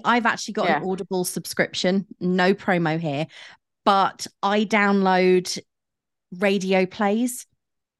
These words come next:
Speaker 1: because I listen to them as
Speaker 2: Oh,
Speaker 1: white
Speaker 2: okay.
Speaker 1: noise when I'm asleep.
Speaker 2: Yeah.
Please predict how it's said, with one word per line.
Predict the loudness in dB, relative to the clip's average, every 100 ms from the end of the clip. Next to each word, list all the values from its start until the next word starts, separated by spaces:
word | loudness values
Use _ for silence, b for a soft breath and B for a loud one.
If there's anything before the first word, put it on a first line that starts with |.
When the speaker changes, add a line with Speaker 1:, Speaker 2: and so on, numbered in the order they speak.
| _ _
Speaker 1:
because | -2 0
I | 0
listen | 0 -2 -2 -4
to | -2
them | 0
as | 4
Speaker 2:
Oh, | 4
Speaker 1:
white | 4 0
Speaker 2:
okay. | -2
Speaker 1:
noise | -2 -2 -2
when | 0 0
I'm | 0
asleep. | -2 -2 -2 -4 -6 -14 -20 _ _ _ _ _ _ _
Speaker 2:
Yeah. | -4 -4